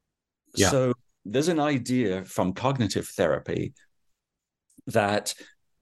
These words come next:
Speaker 2: all our thoughts either f-, fall into one of those two categories. They're either signal or they're noise. They're either, um, facts,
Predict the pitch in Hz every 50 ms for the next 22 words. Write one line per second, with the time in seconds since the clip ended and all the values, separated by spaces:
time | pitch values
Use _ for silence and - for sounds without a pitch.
0 | _ _ _ - 123 131 156 160 143 131 120 107 - - - - - 120 113 101
1 | 92 90 - - - - 113 117 101 101 - - - - - - 131 117 120 117
2 | 98 101 110 104 104 104 98 - 101 95 92 - - 92 - - 90 80 - -
3 | - - 92 87 87 92 104 - - - - _ _ _ _ _ _ _ _ _
4 | _ - 113 110 110 110 95 101 - - - 117 117 120 147 139 131 113 98 98
5 | 98 95 95 95 95 90 87 80 85 87 - - 107 107 117 123 120 113 120 110
6 | 107 101 98 90 - - _ - 95 87 87 - - - - - 117 107 135 170
7 | - - - - - - -